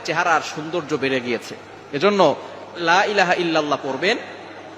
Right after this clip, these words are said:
এবং ঘুমানোর আগে যদি আপনি একশো বার পড়তে পারেন, আল্লাহ পাক রব্বুল আলামিন নিজে আপনার জিম্মাদার হয়ে যাবেন, আল্লাহ আপনাকে বিপদ আপদ থেকে হেফাজত করবেন এবং কঠিন থেকে কঠিন রোগ থেকে আল্লাহ আপনাকে হেফাজত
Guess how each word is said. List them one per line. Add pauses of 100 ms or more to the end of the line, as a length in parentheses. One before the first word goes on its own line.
(360)
এবং
ঘুমানোর
আগে
যদি
আপনি
একশো
বার
পড়তে
পারেন, (300)
আল্লাহ
পাক
রব্বুল
আলামিন
নিজে
আপনার
জিম্মাদার
হয়ে
যাবেন, (320)
আল্লাহ
আপনাকে
বিপদ
আপদ
থেকে
হেফাজত
করবেন (320)
এবং (260)
কঠিন
থেকে
কঠিন
রোগ (100)
থেকে
আল্লাহ
আপনাকে
হেফাজত